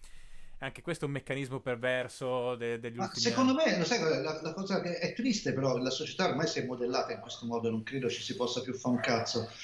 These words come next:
Speaker 2: Però secondo me i figli vanno dimenticati.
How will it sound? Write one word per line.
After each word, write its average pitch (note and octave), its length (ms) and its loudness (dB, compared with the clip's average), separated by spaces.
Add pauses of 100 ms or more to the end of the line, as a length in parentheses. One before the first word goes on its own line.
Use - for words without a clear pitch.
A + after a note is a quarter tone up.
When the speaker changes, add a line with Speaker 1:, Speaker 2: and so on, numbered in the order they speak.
(300)
Speaker 2:
Però G3+ 240 6
secondo E3 320 2
me G#3 160 4
i D#3+ 300 0
figli C3+ 360 2
vanno C3 320 0
dimenticati. B2+ 880 -6